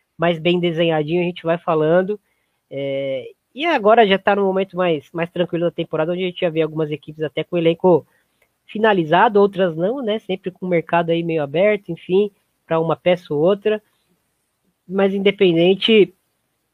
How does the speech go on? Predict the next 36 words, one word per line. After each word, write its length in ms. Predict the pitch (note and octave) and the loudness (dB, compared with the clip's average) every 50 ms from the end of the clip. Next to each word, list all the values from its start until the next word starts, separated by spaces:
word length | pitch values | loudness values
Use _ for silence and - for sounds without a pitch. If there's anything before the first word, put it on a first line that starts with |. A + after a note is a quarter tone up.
| _ _ _ _ - | _ _ _ _ -6
a 80 | D3+ | -4
gente 220 | C#3 E3 D#3+ - E3+ | -4 -4 -4 -4 -2
volta 260 | D3+ E3 E3 E3 - | 0 2 2 0 0
semana 220 | - E3+ E3+ F3 | 0 2 2 2
que 160 | E3+ - F3+ D#3+ | 0 -2 -2 0
vem 340 | E3+ F3 F#3 G3+ G3+ G3 _ _ _ _ _ _ _ _ _ - | 2 4 4 2 0 -2 _ _ _ _ _ _ _ _ _ 0
pra 160 | E3+ F3 F3 | 0 0 0
falar 420 | - G3 F3 E3+ E3+ F3+ F3+ F3+ _ _ _ _ _ | 2 0 2 4 4 4 2 0 _ _ _ _ _
de 100 | _ - | _ 2
live 160 | A#3 A#3 G#3+ G#3 | 2 2 2 0
de 60 | G#3+ | -2
mercado. 440 | G#3 G#3 G3 G3 - G#3+ A3 G#3 A#3 | -2 -2 -2 0 2 0 2 0 0
Enquanto 320 | A3+ - A#3+ A#3+ A#3+ B3 | 0 2 0 0 0 0
isso, 340 | B3 B3+ A#3+ - C#4 C4 B3+ _ _ _ _ _ | -4 -4 -4 -4 -8 -8 -10 _ _ _ _ _
tem 340 | - A3+ A3+ A3+ G3+ E3+ F3 _ | 2 4 4 4 2 -2 -4 _
Conexão 460 | - G#3 G3+ G3+ G3+ G3+ - G3+ G3+ | -4 -2 -2 -2 -4 -6 -6 -6 -6
F 240 | G3 G3 - G3+ F#3 | -6 -6 -4 -4 -4
A 20 | |
e 60 | F3+ | -2
W 260 | F3 F#3 F3 E3+ E3+ | -2 -4 -4 -2 -4
S 180 | F3 F3 - - | -6 -6 -2 -2
L 200 | F3 F3 E3+ F3 | 0 0 2 2
aí 140 | E3+ E3+ E3 | 0 0 0
no, 280 | E3+ F3 D#3+ C#3 C#3 _ _ _ _ _ _ _ | 0 0 0 -2 -4 _ _ _ _ _ _ _
nos 120 | - D#3 E3 | -6 -4 -4
nossos 220 | D3+ - - D#3+ | -4 -4 -4 -4
agregadores 460 | E3 D#3+ E3 D#3 D#3+ D#3 D#3 D#3+ D#3 | -2 -2 -2 -2 -2 -4 -4 -6 -6
de 60 | D3 | -6
podcast. 920 | D3 - D#3+ C#3+ C3+ C#3 - - D#3 - A3 A3 G#3 - - A3+ A3 A3 _ _ _ _ _ _ | -8 -8 -8 -8 -8 -8 -2 0 2 4 4 2 0 -2 -6 -6 -6 -6 _ _ _ _ _ _
Tem 180 | - G#3 G#3 G3+ | 0 0 0 0
Space 460 | F3 - _ - G3 G3 F#3+ - F#3+ | 0 -6 _ 0 0 0 0 -2 -4
daqui 220 | E3+ F3 E3+ - G#3 | -4 -4 -2 0 -2
a 60 | G3 | -2
pouquinho, 420 | - F3+ E3 - - G#3 G#3+ G3+ | -2 -6 -10 -8 -4 -2 -2 0
dez 180 | F#3 F#3+ F#3 E3+ | 0 0 0 0
horas, 440 | F3+ F3+ F3+ F3 E3+ - - - | 0 0 0 0 -2 -6 -10 -20